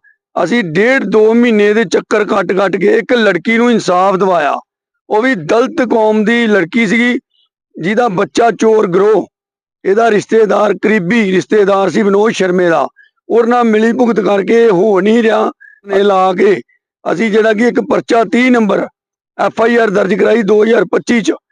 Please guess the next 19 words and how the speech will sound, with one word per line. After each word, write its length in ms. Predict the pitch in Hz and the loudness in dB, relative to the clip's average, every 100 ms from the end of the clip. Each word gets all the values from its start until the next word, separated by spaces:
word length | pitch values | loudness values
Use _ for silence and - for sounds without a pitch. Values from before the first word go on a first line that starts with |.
| _ - | _ -6
ਬੱਚਾ 360 | 196 - 226 208 | -6 0 0 0
ਚੋਰ 360 | 220 220 214 | 0 2 2
ਗਰੋਹ 360 | 185 202 180 117 _ _ _ _ - | 2 0 0 -4 _ _ _ _ -4
ਇਹਦਾ 240 | 220 233 | 0 2
ਰਿਸ਼ਤੇਦਾਰ, 560 | 214 - 214 202 196 170 | 0 0 0 2 0 0
ਜੋ 200 | 196 220 | 0 2
ਕਿ 200 | 247 240 | 2 0
ਅਸੀਂ 340 | 165 247 269 - _ _ - | 0 0 -2 -6 _ _ -6
ਮਾਨਯੋਗ 540 | 196 202 220 214 240 - | -2 0 0 0 0 0
ਕਮਿਸ਼ਨਰ 440 | 214 180 160 202 | 0 0 0 0
ਸਾਹਿਬ 200 | 175 220 | 0 0
ਨੂੰ 100 | 226 226 | 2 2
ਮਿਲੇ, 280 | 220 208 - _ _ _ | 2 0 -2 _ _ _
ਮਾਨਯੋਗ 500 | - 190 214 226 247 | -4 -2 -2 0 0
ਡੀ 180 | 220 196 | 0 -2
ਸੀ 180 | - 214 | 0 0
ਸਾਹਿਬ 220 | 180 240 | 2 2
ਨੂੰ 120 | 240 247 | 2 2
ਮਿਲੇ, 340 | 226 220 196 | 2 2 0